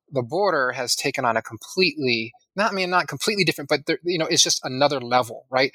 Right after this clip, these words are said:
The stakes of, like you said, you know, discussing the border and, and in ways even, um, you know, uh, uh, joking about it, almost kind of, right, um,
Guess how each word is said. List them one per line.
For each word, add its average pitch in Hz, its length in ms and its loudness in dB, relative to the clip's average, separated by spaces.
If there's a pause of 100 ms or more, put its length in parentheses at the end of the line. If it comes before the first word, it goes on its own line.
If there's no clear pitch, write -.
(260)
The 160 60 0
stakes - 560 0
of, 139 180 2
like 131 160 -4
you 123 80 -8
said, 131 260 2
you 143 100 -8
know, 135 100 0
discussing 143 680 2
the 127 80 -4
border 131 480 0
and, 123 280 0 (460)
and 135 220 0
in 139 220 -2
ways 151 500 0
even, 131 540 -2 (420)
um, 117 480 -2 (540)
you 139 100 0
know, 113 200 2
uh, 117 120 0
uh, 131 760 -6
joking 156 440 0
about 131 240 2
it, 135 100 -4
almost 151 420 0
kind 147 300 0
of, 120 320 -2 (520)
right, 139 380 0 (160)
um, 120 560 -2